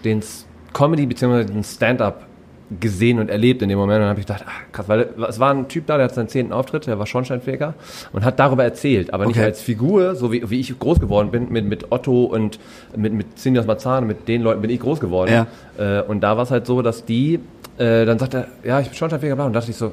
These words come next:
Speaker 1: „Ah, da kann ich mich auch da oben hinstellen“, was ich als Friseur alles erlebt hab. Und dann, äh, hab ich das ausprobiert ein halbes Jahr später und bin dann da, ja, gelandet, hab selber Shows angefangen und so weiter und so fort und bin das jetzt seit f-, fünf Jahren, im sechsten Jahr jetzt bald.
Speaker 2: Okay.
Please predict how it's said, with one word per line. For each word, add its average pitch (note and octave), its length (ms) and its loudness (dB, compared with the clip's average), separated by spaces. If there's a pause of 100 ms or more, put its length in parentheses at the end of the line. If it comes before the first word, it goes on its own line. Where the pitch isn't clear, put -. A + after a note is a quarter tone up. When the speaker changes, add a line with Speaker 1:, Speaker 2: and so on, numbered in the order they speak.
(100)
Speaker 1:
„Ah, - 60 -10
da D2+ 60 -10
kann G#2+ 160 -8
ich B2+ 80 0
mich C#3 80 0
auch D#3+ 100 -2
da A2+ 80 -2
oben F#2+ 140 0
hinstellen“, F2 340 -4
was D#2+ 100 -6
ich A#2+ 80 0
als B2+ 120 4
Friseur A2 240 2
alles B2 140 2
erlebt A2+ 260 0
hab. D#3+ 140 -2 (540)
Und A2 140 2
dann, G2+ 260 2
äh, A#2 200 4
hab C#3 160 4
ich D3 80 2
das D3 240 0 (160)
ausprobiert A2 520 2
ein G2+ 120 0
halbes G2 180 2
Jahr G#2 80 4
später G#2+ 480 0
und C3 320 -4
bin B2 200 2
dann B2 320 0
da, B2+ 500 0 (400)
ja, G2 200 2
gelandet, A2+ 460 2
hab - 140 -4
selber A#2+ 180 2
Shows B2+ 260 -2
angefangen B2 440 -4
und A#2 100 -2
so A#2 60 -2
weiter A2+ 140 2
und A2 60 -2
so G#2+ 40 -8
fort A#2 180 0
und G#2 160 -4
bin G#2+ 300 0
das - 260 -6
jetzt G#2 300 -6
seit G2+ 220 0
f-, - 60 -20 (600)
fünf B2+ 180 -2
Jahren, A#2+ 260 -2
im A2 140 -4
sechsten A#2 240 -6
Jahr A#2 120 0
jetzt C3 160 -2
bald. C3+ 140 4
Speaker 2:
Okay. C3+ 220 4